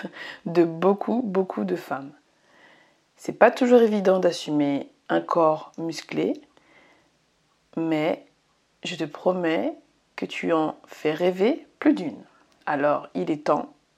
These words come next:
de le sublimer et de l'assumer. Comment l'harmoniser ? Comment harmoniser ta silhouette ? Eh bien,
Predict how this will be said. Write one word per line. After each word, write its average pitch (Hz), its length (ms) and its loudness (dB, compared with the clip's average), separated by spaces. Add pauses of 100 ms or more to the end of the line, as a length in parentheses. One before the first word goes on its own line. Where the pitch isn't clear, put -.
(100)
de 175 360 2 (400)
le 175 100 -8
sublimer 156 720 -2 (680)
et - 240 2 (300)
de 165 100 -8
l'assumer. 285 540 4 (2000)
Comment 269 380 8
l'harmoniser ? 185 800 0 (840)
Comment 240 280 6
harmoniser 180 560 2
ta 156 120 -6
silhouette ? - 580 -16 (480)
Eh 196 80 2
bien, 170 260 -6